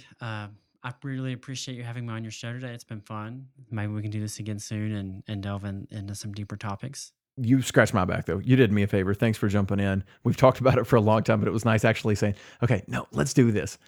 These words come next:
Speaker 2: And, uh, and John, again, he and his wife, they're really busy. They're trying to get out of town and all that.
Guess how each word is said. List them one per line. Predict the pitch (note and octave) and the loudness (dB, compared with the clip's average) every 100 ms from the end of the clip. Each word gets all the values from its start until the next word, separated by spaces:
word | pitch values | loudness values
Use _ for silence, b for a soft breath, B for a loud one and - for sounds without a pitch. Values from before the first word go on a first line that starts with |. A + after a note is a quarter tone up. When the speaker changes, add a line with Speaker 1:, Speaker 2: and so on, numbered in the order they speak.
| B A2+ | B -10
Speaker 2:
And, | - G#2 G2 | -2 0 2
uh, | G2 F#2+ - | 2 0 0
and | G#2+ | 0
John, | G#2+ G#2 G#2 G2 - | 2 2 2 0 -4
again, | - - G2 E2+ F#2 _ | -6 -4 -4 -4 -8 _
he | A2+ | 2
and | G2+ | 2
his | F#2 | 2
wife, | F#2+ G2 F#2+ | 0 0 0
they're | G2 | -4
really | G2 D#2 G2+ | -4 -6 -2
busy. | D#3+ D3+ D3 | 0 2 2
They're | B2+ | 2
trying | G#2 G#2+ G2 | 0 0 -2
to | |
get | F#2+ | -2
out | G2 G2+ | -2 -4
of | |
town | - A2+ G#2+ G#2+ | -2 0 2 2
and | G#2 | 2
all | G#2 | 2
that. | G#2 G2+ | 2 0